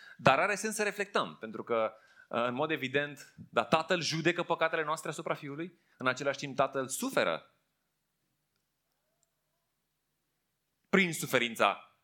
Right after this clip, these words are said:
Fiului, suferă în mod indirect prin suferința directă a Fiului, pentru că în același timp nu putem spune că Tatăl suferă ca Fiul, pentru că este, Fiul are un alt rol aici,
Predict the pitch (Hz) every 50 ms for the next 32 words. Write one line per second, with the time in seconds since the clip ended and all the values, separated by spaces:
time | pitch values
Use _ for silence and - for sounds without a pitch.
0 | _ _ - 113 104 98 101 101 101 - 117 131 117 117 113 113 - - 185 175
1 | 160 139 123 120 120 - - 110 101 - 101 107 104 104 98 - 95 92 95 90
2 | 90 85 - 87 82 78 _ _ _ _ - 95 - - 95 95 107 120 113 113
3 | 113 113 131 123 110 - 123 123 104 123 120 117 - - 113 107 - 104 - 107
4 | - 101 90 - - - 98 92 - - 87 - - 82 73 67 - _ _ _
5 | _ _ _ _ _ _ _ 85 87 92 95 87 87 - 90 87 - - _ _
6 | _ _ - - 104 95 90 87 87 87 90 92 92 87 - 95 92 82 73 69
7 | 73 - - -